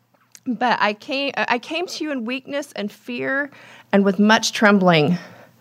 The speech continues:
My message and my preaching were not with wise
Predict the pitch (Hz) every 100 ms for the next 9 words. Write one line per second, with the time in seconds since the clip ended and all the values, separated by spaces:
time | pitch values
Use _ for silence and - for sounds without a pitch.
0 | - - - - - - _ _ - -
1 | 202 202 214 226 214 208 196 185 - 233
2 | 233 - 208 180 180 185 180 190 - 185
3 | 185 - 185 185 196 226 254 254 -